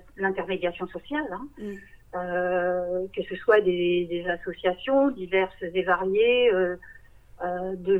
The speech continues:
Speaker 1: gens, euh, qui eux-mêmes ont des parcours personnels et des parcours scolaires qui leur donnent des qualifications, euh, non négligeables pour comprendre ce qui est en train de se passer. Euh, et qui y sont allés au nom de l'éducation populaire.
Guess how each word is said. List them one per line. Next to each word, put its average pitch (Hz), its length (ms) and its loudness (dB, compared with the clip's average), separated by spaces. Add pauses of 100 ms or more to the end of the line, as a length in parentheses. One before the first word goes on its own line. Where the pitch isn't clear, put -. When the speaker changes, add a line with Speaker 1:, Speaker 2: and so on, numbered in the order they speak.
Speaker 1:
gens, 262 440 6 (420)
euh, 175 100 2
qui 196 280 -6
eux-mêmes 202 800 6 (760)
ont 226 340 0 (120)
des 180 160 0
parcours - 580 -4
personnels 220 680 -2
et 180 80 0
des 180 80 -4
parcours - 540 -10
scolaires 202 600 2 (280)
qui 214 100 -12
leur 185 140 4
donnent 220 160 2
des 196 120 -4
qualifications, 196 840 -6 (180)
euh, 175 140 -2 (920)
non 226 160 -6
négligeables 196 760 2 (320)
pour - 140 -4
comprendre 277 320 6
ce - 40 -10
qui 247 60 -4
est 202 100 -2
en 190 60 -2
train 196 180 -6
de 196 80 -8
se 202 80 -6
passer. - 360 -16 (1000)
Euh, 190 340 4
et 202 120 -6
qui 247 180 -4
y 254 80 -6
sont 247 160 2
allés 285 300 6
au 226 220 2
nom 302 280 8
de 247 180 0
l'éducation 233 460 -4
populaire. 247 600 -6